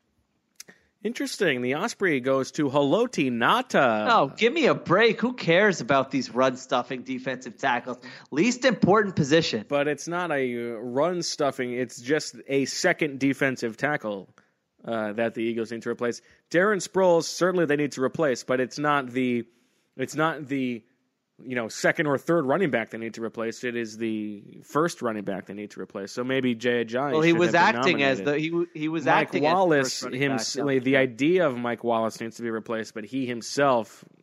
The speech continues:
Speaker 1: obviously brought nothing to the table. Haloti Ngata, they need, like, something from another person next to Fletcher Cox. Yeah, the Academy may not always get it right, but he is the winner.
Speaker 2: Yeah, that's, that's a terrible job. That is the award for the worst.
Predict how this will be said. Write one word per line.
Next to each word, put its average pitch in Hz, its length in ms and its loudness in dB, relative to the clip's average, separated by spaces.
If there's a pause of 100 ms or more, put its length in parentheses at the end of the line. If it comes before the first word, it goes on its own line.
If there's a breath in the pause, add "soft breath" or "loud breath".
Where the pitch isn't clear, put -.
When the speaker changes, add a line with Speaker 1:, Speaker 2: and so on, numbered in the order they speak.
Speaker 1:
obviously 117 420 -2
brought 113 200 -4
nothing 110 240 -10
to 104 80 -16
the 104 60 -14
table. 135 400 -2 (640 soft breath)
Haloti 165 360 6
Ngata, 151 500 6
they 151 160 6
need, 151 300 4
like, 127 260 4
something 131 800 -2
from 110 520 -4 (680)
another 131 400 2
person 123 420 -4
next 120 260 -6
to 117 80 -6
Fletcher 110 340 -8
Cox. 117 340 -4 (360 soft breath)
Yeah, 151 200 -8 (160)
the 180 260 0
Academy 226 400 0
may 196 120 0
not 196 120 0
always 190 220 0
get 170 160 2
it 160 40 2
right, 165 280 -2
but 101 140 -8
he 117 160 -2
is 113 140 -4
the 113 100 -6
winner. 113 240 -14 (540)
Speaker 2:
Yeah, 113 320 -6
that's, 135 420 0
that's 143 360 2
a 135 80 2
terrible 143 460 2
job. 127 400 2
That 135 160 4
is 131 140 -2
the 135 100 0
award 127 400 2
for 131 100 -8
the 123 120 -2
worst. 127 640 -2